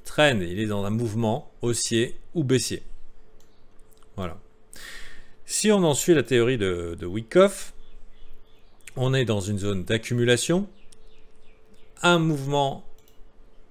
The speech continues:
up, euh, qui appelle markup, et ensuite une distribution, et ensuite markdown. On recommence, accumulation, hop, et ça, c'est quatre-vingt-dix pour cent du temps comme ça,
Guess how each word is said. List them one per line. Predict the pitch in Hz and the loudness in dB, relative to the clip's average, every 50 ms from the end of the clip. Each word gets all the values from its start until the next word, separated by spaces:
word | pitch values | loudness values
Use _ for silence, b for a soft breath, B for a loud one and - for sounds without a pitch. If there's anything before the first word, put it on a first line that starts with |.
| - - - | -16 -2 2
up, | 156 160 165 - - - - - b b b b b b b b b - - - | 4 4 4 4 0 -8 -12 -12 b b b b b b b b b -8 -4 0
euh, | 110 107 107 104 101 98 95 95 92 95 92 | 0 2 2 2 2 2 2 2 0 0 -2
qui | 90 - - 110 101 | -2 -4 -2 -2 -2
appelle | 95 - 101 90 | 0 0 0 0
markup, | 95 110 127 113 - - 117 127 160 - - - | 2 0 0 0 0 2 4 4 4 4 0 -6
et | 98 | -6
ensuite | 101 101 98 - - 143 143 - - - - - - - - - | -4 -4 -4 -2 -2 -2 -2 -2 -6 -8 -6 -4 -4 -4 -2 0
une | - 190 185 | 2 2 4
distribution, | 165 170 - - - 147 117 110 101 - - 104 98 107 - - - | 4 2 0 0 0 0 0 0 -2 -2 -2 -2 -2 -2 -4 -6 -6
et | 120 | -6
ensuite | 107 101 - - 123 117 - | -6 -4 -4 -4 -4 -2 0
markdown. | 113 104 95 95 92 87 90 - - - - | -2 -2 -2 -2 -6 -6 -8 -8 -12 -14 -6
On | - 110 | -2 2
recommence, | 117 120 113 - 110 95 95 104 117 113 - | 2 2 2 0 -2 -2 0 -2 -2 0 0
accumulation, | 120 107 - 110 101 98 95 90 - 104 101 113 127 B B B B B B B B | -2 -2 0 -2 -2 -2 -4 -4 -4 -4 -4 -4 -6 B B B B B B B B
hop, | 98 101 113 - - - | -2 -2 -2 -2 -4 -2
et | 123 117 | -2 -2
ça, | 107 - - 147 160 190 196 - | 0 4 6 8 8 8 6 2
c'est | - - 120 104 | -2 -2 -2 -2
quatre-vingt-dix | - - 208 220 220 220 - 196 190 170 175 175 165 156 165 | 0 4 6 6 6 6 6 4 6 6 6 4 4 2 -2
pour | - - 160 151 135 | -2 -2 -2 -2 0
cent | - - 156 143 135 | 0 0 0 0 0
du | 120 113 107 | -2 -4 -6
temps | - - 92 90 | -6 -4 -6 -6
comme | - - 110 101 113 110 | -6 -4 -4 -4 -2 -2
ça, | - - 165 190 226 220 - | 0 2 4 4 2 0 -4